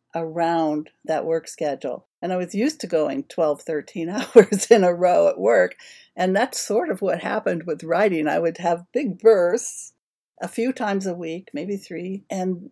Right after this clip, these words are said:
go for hours and hours and hours and hours and hours. And, and the words would just flow. The unfortunate thing about working in bursts like that is that I have to actually remind myself to get up and move around, because I can go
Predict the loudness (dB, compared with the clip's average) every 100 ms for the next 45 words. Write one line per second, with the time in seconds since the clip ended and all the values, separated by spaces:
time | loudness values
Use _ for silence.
0 | _ 0 0 0 -6 0 0 0 -2 -4
1 | -2 -2 -4 -6 -6 -4 -4 -8 -10 -6
2 | -6 -6 -8 -8 -8 -8 -10 -8 -8 -8
3 | -8 -8 -6 -4 0 -2 -2 -12 -10 -14
4 | -8 -4 -2 -4 -8 -16 _ _ _ _
5 | _ _ _ -4 -4 0 0 0 -4 -4
6 | -8 -6 -6 -6 -2 -4 -4 -6 -6 -6
7 | -4 -4 -4 -6 -8 -4 -4 -4 -4 -6
8 | -4 -4 _ -16 -12 -8 -8 -6 -8 -4
9 | -4 -4 -6 -8 -4 -4 -4 -4 -4 -6
10 | -8 -8 -10 -8 -6 -6 -6 -8 -8 -8
11 | -8 -6 -4 -4 -8 -12 -10 -10 -10 -10
12 | -10 -8 -8 -6 -8